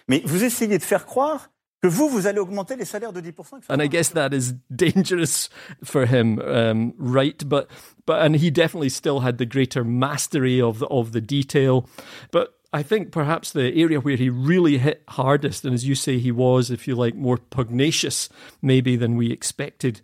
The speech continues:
Speaker 2: was on Russia, where he basically went after Marine Le Pen for this loan that she had taken from a Russian bank, or that her party has taken from a Russian bank, and said,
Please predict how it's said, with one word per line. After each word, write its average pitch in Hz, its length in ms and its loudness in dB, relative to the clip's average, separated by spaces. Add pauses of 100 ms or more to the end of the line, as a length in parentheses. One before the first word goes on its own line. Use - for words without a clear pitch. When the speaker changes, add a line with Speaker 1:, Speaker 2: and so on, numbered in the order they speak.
(280)
Speaker 2:
was 143 540 2
on 123 420 0
Russia, 120 640 -2 (320)
where 139 180 2
he 131 100 2
basically 170 540 -2
went 117 240 0
after 135 340 -2
Marine 120 300 2
Le 117 80 2
Pen 120 320 -2
for 120 160 -8
this 110 260 -8
loan 160 380 4
that 131 160 -6
she - 80 -6
had 120 160 -6
taken 135 380 -2
from 113 320 -2
a 120 100 -4
Russian 113 360 -2
bank, 139 340 0
or 120 80 -6
that 113 100 -10
her 104 100 -8
party 135 460 -4
has 131 160 -10
taken 139 400 -10
from 131 160 -10
a 127 60 -6
Russian 131 340 -6
bank, - 340 -4 (560)
and 131 160 2
said, 165 540 2